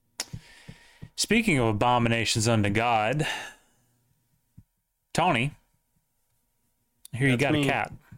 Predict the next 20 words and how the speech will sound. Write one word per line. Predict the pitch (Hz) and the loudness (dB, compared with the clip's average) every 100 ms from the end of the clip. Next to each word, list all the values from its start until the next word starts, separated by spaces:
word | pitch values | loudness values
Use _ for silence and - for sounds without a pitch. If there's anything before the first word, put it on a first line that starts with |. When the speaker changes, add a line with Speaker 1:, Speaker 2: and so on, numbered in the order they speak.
| - _ _ _ _ _ _ _ - | -20 _ _ _ _ _ _ _ -20
Speaker 2:
I | |
did. | 110 123 131 110 - _ _ _ _ _ _ _ _ _ _ _ | -4 2 2 0 -10 _ _ _ _ _ _ _ _ _ _ _
Speaker 1:
Tell | - 117 | -4 -4
us | 113 | -2
about | 113 | -6
the | - | -4
cat. | 110 101 147 - _ _ _ _ _ _ _ _ _ _ _ _ _ _ _ _ - | -4 -4 -6 -16 _ _ _ _ _ _ _ _ _ _ _ _ _ _ _ _ -4
Speaker 2:
Uh, | 127 135 147 160 208 240 - _ | 0 2 2 2 0 -2 -14 _
it's, | 156 151 147 - - - - _ _ | -4 -4 -6 -14 -14 -16 -20 _ _
like, | 160 139 139 | -4 -4 -2
three | - 147 | -2 0
and | 147 | 0
a | 147 | 0
half | 147 147 | 0 -2
months | 151 143 143 | -2 -4 -4
old. | 120 107 143 - _ _ _ _ _ - | -4 -4 -6 -10 _ _ _ _ _ -4
Speaker 1:
Okay. | 117 107 156 - _ _ _ _ - - | 0 0 -2 -4 _ _ _ _ -20 -18
Speaker 2:
Uh, | 113 113 110 107 107 117 - | -10 -6 -4 -4 -6 -8 -10
<clears throat> | |
it, | - | -18